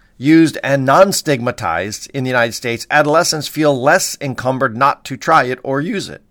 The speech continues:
And this is playing out everywhere I turn in our clinic in our area. We are likely to see more incident psychiatric disease,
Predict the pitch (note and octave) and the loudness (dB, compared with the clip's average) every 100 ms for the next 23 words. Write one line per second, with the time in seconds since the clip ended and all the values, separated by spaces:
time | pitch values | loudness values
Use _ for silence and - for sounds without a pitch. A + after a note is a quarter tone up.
0 | _ _ _ - B2+ C#3 C3+ A#2+ - _ | _ _ _ -8 -6 -4 -4 -8 -10 _
1 | - A2 G#2+ G#2+ A#2+ A#2 B2 B2 B2 C#3 | -6 -4 -2 0 0 0 0 0 -2 -4
2 | A2 D#2+ - _ _ _ A#2+ A2+ A2+ G#2+ | -6 -10 -18 _ _ _ -8 -6 -8 -10
3 | _ _ _ _ _ _ _ _ _ _ | _ _ _ _ _ _ _ _ _ _
4 | _ - A#2+ - A#2+ A2+ - A2 A2 G2+ | _ -4 -4 -2 -4 -4 -4 -4 -2 -4
5 | E2 C#2 _ _ _ _ _ _ _ - | -6 -12 _ _ _ _ _ _ _ -20
6 | - C#3+ C#3+ D3+ D3 D#3 C#3 D3 C#3 C3+ | -4 4 6 6 4 -2 -2 -2 -2 0
7 | C#3+ D3+ D3 G2+ A2 - A#2+ A2+ C3 A#2+ | 2 2 2 -2 -8 -10 -10 -6 -8 -8
8 | - - A#2 A2+ - A#2 A#2+ C3+ B2+ F#2 | -12 -6 -2 -2 -4 -12 -8 -4 -4 -8
9 | - | -14